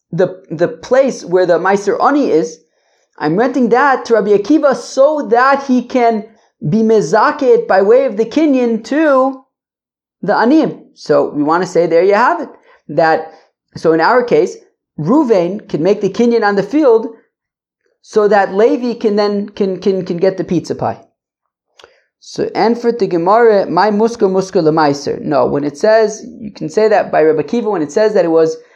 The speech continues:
um, rented, it didn't mean rented to Rabbi Akiva, it meant rented to the poor people.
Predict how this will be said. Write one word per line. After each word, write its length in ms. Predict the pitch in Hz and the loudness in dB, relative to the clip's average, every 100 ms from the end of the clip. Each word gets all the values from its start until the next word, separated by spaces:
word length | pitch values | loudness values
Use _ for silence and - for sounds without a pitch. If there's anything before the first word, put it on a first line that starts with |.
| _ - | _ -4
um, 500 | 143 147 143 139 - - | 0 2 2 -2 -10 -12
rented, 580 | 139 196 240 240 214 | -2 0 0 0 -2
it 120 | 165 160 | -2 -2
didn't 180 | 220 | 0
mean 240 | 214 196 - | 0 -4 -6
rented 680 | 147 185 196 196 180 - - | -4 -2 -2 0 0 -2 -6
to 100 | 170 | 0
Rabbi 200 | 156 151 | 2 2
Akiva, 480 | 135 - 277 233 196 | -2 0 0 2 0
it 20 | |
meant 180 | 175 170 | -2 -2
rented 360 | 190 185 190 | -2 -2 -6
to 80 | 170 | -4
the 100 | 147 | -6
poor 240 | 151 180 156 | -2 -2 -2
people. 400 | 131 - - | -6 -10 -20